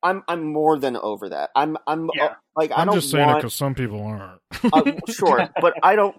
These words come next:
Speaker 1: I don't think that we need a one thousand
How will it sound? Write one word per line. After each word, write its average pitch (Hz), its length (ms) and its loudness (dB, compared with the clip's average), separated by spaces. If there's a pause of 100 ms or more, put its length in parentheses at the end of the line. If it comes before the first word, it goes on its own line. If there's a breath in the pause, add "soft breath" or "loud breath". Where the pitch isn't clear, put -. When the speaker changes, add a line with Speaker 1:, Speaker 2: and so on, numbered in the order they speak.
Speaker 1:
I 170 180 0
don't 196 260 -2
think 165 240 -6
that 131 240 2
we 127 160 -6
need 120 560 -6 (140)
a 117 80 0
one 113 380 -4
thousand 107 920 -2